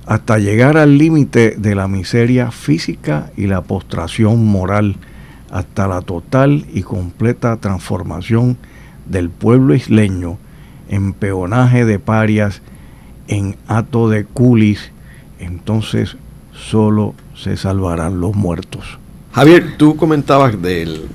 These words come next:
Speaker 2: del humor de Tomás Blanco y, y yo recuerdo cuando yo vi esta versión anotada, antes que se publicara este libro, una, una, un día en, en tu casa, en tu apartamento, en el condado, este, que a mí me,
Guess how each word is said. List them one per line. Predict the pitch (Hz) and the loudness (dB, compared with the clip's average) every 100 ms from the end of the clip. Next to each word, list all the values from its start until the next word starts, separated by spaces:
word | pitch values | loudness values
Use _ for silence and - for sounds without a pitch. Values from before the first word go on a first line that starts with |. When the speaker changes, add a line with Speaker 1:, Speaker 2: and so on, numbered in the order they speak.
| - | -12
Speaker 2:
del | 90 87 | -10 -8
humor | 87 85 101 107 - | -8 -4 -4 -4 -6
de | 104 98 | -8 -8
Tomás | 85 92 104 | -8 -6 -4
Blanco | 95 95 92 73 73 73 | -2 -4 -6 -8 -8 -8
y, | 73 | -10
y | 80 85 | -10 -6
yo | 101 127 | -2 0
recuerdo | 147 147 151 127 | 2 2 2 0
cuando | - 95 90 85 | -4 -8 -6 -6
yo | 101 110 | -2 -2
vi | 120 127 123 - - | 0 -2 -4 -10 -16
esta | - 107 - 117 | -12 -10 -6 -2
versión | 117 - 117 113 | -2 -4 -4 -4
anotada, | 107 101 113 113 107 90 - - | -4 -4 -4 -2 -2 -4 -8 -6
antes | 113 127 | -6 -4
que | 123 | -6
se | - | -6
publicara | 95 92 104 | -6 -6 -8
este | - 95 | -6 -6
libro, | 107 104 87 | -6 -4 -6
una, | 98 | -8
una, | - 95 107 92 | -10 -10 -10 -10
un | 85 80 73 | -12 -14 -8
día | 110 98 | -6 -4
en, | 87 80 | -6 -10
en | 71 78 | -14 -16
tu | - 87 | -14 -6
casa, | 107 - 67 | -4 -4 -8
en | 73 | -12
tu | 71 | -12
apartamento, | 71 73 82 98 82 69 - - - - | -12 -10 -6 -6 -8 -14 -18 -20 -20 -16
en | - | -12
el | 82 | -10
condado, | 90 87 104 90 82 | -8 -6 -4 -4 -6
este, | 85 - - | -8 -14 -8
que | 135 | -2
a | 123 | 2
mí | 156 | 4
me, | 185 180 | 4 2